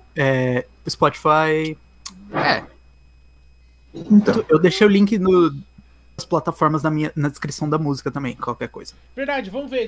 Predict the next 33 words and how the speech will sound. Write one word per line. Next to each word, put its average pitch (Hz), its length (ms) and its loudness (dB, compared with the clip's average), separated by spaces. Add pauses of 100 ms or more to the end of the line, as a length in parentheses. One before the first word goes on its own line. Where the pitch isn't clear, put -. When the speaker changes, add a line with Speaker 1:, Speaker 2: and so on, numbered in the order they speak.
Speaker 2:
É. - 240 0
Speaker 3:
A 226 60 -8
música 262 260 -12
que - 60 -20
vocês 254 160 -12
acabaram 254 400 -10
de 269 80 -10
ouvir 233 420 -12
aqui - 140 -14
no 214 80 -12
comecinho 208 420 -12
da 190 80 -12
live 180 320 -12
foi 240 240 -12
a 285 60 -14
música 233 260 -14
do 190 640 -16
Gustavo. 220 580 -12 (380)
Então, 220 160 -8
mano, 226 240 -10
vai 185 160 -10
tá 214 220 -8
no, 240 260 -12 (240)
assim 320 120 -18
que 349 40 -10
a 311 60 -6
live 247 220 -8
acabar, 220 440 -10
no 247 80 -12
primeiro 254 300 -12
link 247 160 -12
da 233 80 -8
descrição, 220 720 -10